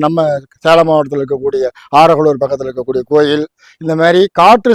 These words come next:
சம்பந்தப்பட்ட இடங்களுக்கு போகணும். அடுத்தது ரிஷிபம், கன்னி, மகரம்,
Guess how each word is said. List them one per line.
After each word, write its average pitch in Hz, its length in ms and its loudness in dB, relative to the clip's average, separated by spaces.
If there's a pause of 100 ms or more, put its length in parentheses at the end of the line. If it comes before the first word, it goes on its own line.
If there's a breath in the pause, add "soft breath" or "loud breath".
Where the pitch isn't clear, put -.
சம்பந்தப்பட்ட 151 540 0
இடங்களுக்கு 151 400 -2 (140)
போகணும். 120 280 -8 (1120)
அடுத்தது 190 420 4 (340)
ரிஷிபம், 214 540 4 (340)
கன்னி, 208 420 0 (520)
மகரம், 170 400 4